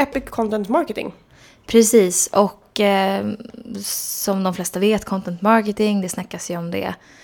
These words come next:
Speaker 2: fortfarande väldigt mycket och de flesta företag sysslar ju idag med någon slags content.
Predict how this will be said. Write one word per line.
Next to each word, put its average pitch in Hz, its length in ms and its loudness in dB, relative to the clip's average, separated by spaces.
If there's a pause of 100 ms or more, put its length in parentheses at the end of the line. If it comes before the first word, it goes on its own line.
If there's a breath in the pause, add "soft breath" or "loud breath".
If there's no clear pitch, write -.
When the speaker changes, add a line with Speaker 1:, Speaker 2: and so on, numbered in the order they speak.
(120 loud breath)
Speaker 2:
fortfarande 196 880 0
väldigt 185 220 -2
mycket 185 460 -6
och 175 140 -8
de 170 100 -8
flesta 175 340 -6
företag - 400 -6
sysslar - 380 -2
ju 262 80 8
idag 180 240 2
med 165 120 -8
någon 165 240 -8
slags - 500 -6 (260 soft breath)
content. - 720 -8